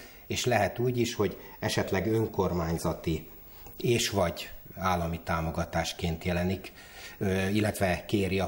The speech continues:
pályázatában a fogyasztó. A másik pedig ugye a előbb, ö, példaként emlegetett panelszigetelési, tehát panelprogram, és ennek a kulcselleme most a legújabb szabályozás szerint az,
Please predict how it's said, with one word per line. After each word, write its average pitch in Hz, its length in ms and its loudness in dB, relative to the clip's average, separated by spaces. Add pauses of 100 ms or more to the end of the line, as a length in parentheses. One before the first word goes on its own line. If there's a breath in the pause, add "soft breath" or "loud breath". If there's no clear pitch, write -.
pályázatában 95 760 0
a 104 60 0
fogyasztó. 110 640 0 (300 loud breath)
A - 100 2
másik 147 360 4
pedig 110 360 0
ugye 110 200 4
a 101 400 0 (320)
előbb, 113 420 2 (340)
ö, 98 220 -2
példaként 101 600 2
emlegetett 92 540 2
panelszigetelési, 101 960 0
tehát 82 240 -2
panelprogram, 107 800 0 (420 loud breath)
és - 160 -2
ennek 156 500 4
a 98 240 0
kulcselleme 87 800 2
most 95 300 -2
a 90 60 2
legújabb 87 440 0
szabályozás 80 640 0
szerint 78 440 -2
az, 110 320 0